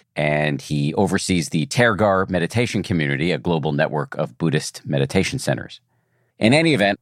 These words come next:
when I saw Mingyur, I went right up to him and asked, "How are you doing?" And his answer was, "Dying."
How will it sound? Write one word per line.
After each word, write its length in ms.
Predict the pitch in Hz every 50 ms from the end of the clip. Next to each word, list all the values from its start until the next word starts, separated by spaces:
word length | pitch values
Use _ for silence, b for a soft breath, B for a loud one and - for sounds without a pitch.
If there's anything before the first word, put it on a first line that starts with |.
| _ _ _
when 240 | 85 82 92 95 90
I 60 | 90
saw 240 | - - 160 156 151
Mingyur, 340 | 127 113 107 104 104 107 98
I 60 | 87
went 180 | 85 90 90
right 180 | - 92 123 143
up 140 | 139 123 -
to 120 | - 113
him 100 | 107 101
and 100 | 98 92
asked, 380 | 92 92 101 92 - - - B B B B B B B B B
"How 200 | - 82 95 120
are 80 | 139
you 180 | 156 180 226 240
doing?" 340 | 175 127 82 64 58 - -
And 140 | - 71 69
his 180 | 95 110 95 98
answer 300 | 101 95 - 104 92 80
was, 480 | 82 82 80 139 139 - - - B B B B B B B B B B B _ - 147 143
"Dying." 600 | 131 120 101 107 107 92 80 67 57 - -